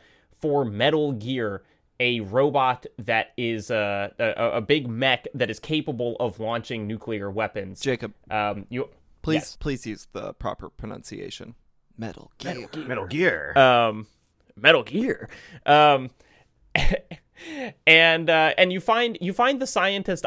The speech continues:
Speaker 1: Otacon along the way who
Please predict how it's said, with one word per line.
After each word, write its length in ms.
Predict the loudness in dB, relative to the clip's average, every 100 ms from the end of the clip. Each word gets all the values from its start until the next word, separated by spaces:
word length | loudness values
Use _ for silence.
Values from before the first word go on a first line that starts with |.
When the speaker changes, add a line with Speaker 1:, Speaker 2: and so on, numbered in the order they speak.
| 2
Speaker 1:
Otacon 720 | 4 4 0 -2 0 -2 -4 -2
along 420 | 0 2 0 -2
the 100 | -2
way 420 | 2 4 4 2 -6
who 320 | -6 -4 -4